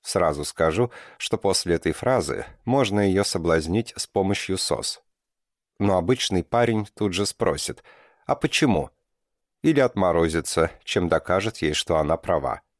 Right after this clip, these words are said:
Так девушка выводит на сознательный уровень ещё одно убеждение, ещё один камень, что ты не в её вкусе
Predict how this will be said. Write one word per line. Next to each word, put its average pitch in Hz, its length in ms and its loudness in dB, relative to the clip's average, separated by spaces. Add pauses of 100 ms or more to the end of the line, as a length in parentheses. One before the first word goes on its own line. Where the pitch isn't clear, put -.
(600)
Так 143 240 -2
девушка 104 640 2 (140)
выводит 104 500 0
на 95 100 0
сознательный 87 680 0
уровень 110 480 0
ещё 110 380 0
одно 73 240 0
убеждение, 78 760 -4 (220)
ещё - 300 0
один 87 200 0
камень, 76 460 -2 (480)
что - 260 -2
ты 87 300 2
не 101 160 0
в 92 80 2
её 85 180 4
вкусе 120 600 -2